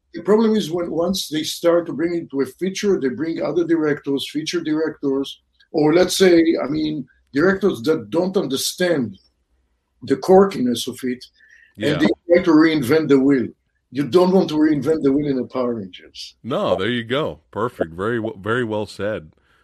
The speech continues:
Speaker 2: Uh, we have, uh, Kevin Lambert here saying,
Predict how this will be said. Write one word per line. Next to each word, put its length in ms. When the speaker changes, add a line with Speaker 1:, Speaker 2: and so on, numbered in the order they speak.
Speaker 2:
Uh, 400
we 140
have, 340
uh, 480
Kevin 280
Lambert 400
here 280
saying, 460